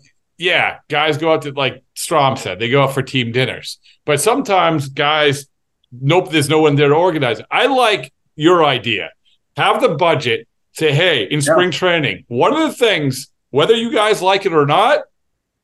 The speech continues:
Speaker 1: every whatever, two weeks,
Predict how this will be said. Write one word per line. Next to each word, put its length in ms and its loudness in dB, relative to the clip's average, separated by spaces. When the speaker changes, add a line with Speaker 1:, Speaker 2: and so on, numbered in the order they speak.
Speaker 1:
every 560 2
whatever, 580 0
two 220 -2
weeks, 640 0